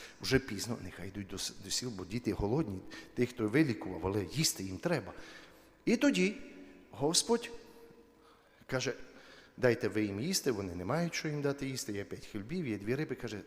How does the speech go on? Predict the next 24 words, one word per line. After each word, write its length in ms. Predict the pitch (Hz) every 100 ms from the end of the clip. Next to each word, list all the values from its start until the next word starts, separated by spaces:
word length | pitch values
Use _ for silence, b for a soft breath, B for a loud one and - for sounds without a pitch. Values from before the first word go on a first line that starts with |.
| -
«Сажайте 580 | - - 87 98 117 123
їх», 120 | 123 - B B B -
і 140 | 185 190
виявляє 560 | 131 101 95 127 113
милосердя. 600 | 110 104 98 - 80 - B B B
Як 200 | 175 196
би 60 | 135
ми 120 | 117
назвали 400 | 104 98 107 95
це 120 | -
поле? 320 | - 69 - - - - _ _ _ b b b b b b _ _ _ _ _ _ _ - - 117
От 140 | -
як 120 | 147
би 80 | 117
ми 120 | 117
назвали? 280 | 104 92 - - -
Поле 180 | 135 117
милосердя. 560 | 104 80 78 - - - - B B B B B B B -
Він 460 | 120 208 247 - -
милосердний 840 | 135 160 160 160 - 165 139 123
був 160 | 120 117
до 100 | 113
тих 300 | 151 131 127
людей. 440 | 123 110 82 71